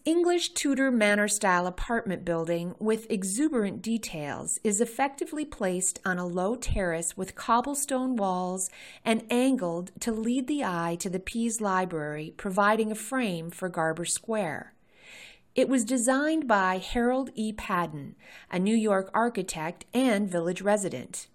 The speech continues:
It has varied windows, six-over-six sash, multi-paned casements, arched with brick surrounds, and varied roof lines, hipped intersect-, in-, intersecting gabled peaks,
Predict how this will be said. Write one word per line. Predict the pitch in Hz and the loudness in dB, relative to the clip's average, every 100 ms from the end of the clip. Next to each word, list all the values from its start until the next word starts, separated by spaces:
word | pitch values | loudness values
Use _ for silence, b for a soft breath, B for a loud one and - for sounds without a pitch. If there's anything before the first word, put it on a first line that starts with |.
| _ B B B B | _ B B B B
It | 233 233 | 8 10
has | 226 196 185 | 10 6 2
varied | 180 208 262 277 202 | 0 2 2 0 -2
windows, | 185 175 160 165 233 - b b b | -2 0 -2 -2 -4 -8 b b b
six-over-six | - - 233 - 220 190 196 - 208 - | 2 4 2 0 -2 0 -2 -2 -2 -4
sash, | - 180 175 208 - - - B B B _ | -2 0 0 -4 -6 -10 -14 B B B _
multi-paned | 190 202 233 311 - 269 - 240 226 220 220 | 0 4 4 4 0 4 10 10 10 0 -2
casements, | - - 190 - 190 202 - - - B B B - | 10 10 10 -2 -2 -4 -4 -4 -6 B B B 4
arched | 208 240 - - - | 4 4 -4 -8 -6
with | 180 175 - | -6 -6 -10
brick | 175 196 233 233 | -8 -2 -2 -2
surrounds, | - 269 208 170 165 175 220 - B B B | -4 0 0 -2 -2 -4 -6 -8 B B B
and | 226 214 | 0 0
varied | 185 240 269 302 277 | 4 4 4 2 -2
roof | 214 220 208 - | 0 0 -2 -4
lines, | 190 143 117 - - - _ | -6 -6 -8 -10 -10 -10 _
hipped | - - 233 233 - - | -2 2 2 0 -6 -4
intersect-, | 202 202 - 202 - - _ | -2 -2 -2 -4 -8 -20 _
in-, | 220 214 | -4 -2
intersecting | 214 285 254 247 233 - 208 190 | 0 2 4 4 2 0 -2 0
gabled | 196 208 202 185 - | 2 0 0 -4 -2
peaks, | - 233 311 - - | 0 0 -2 -8 -8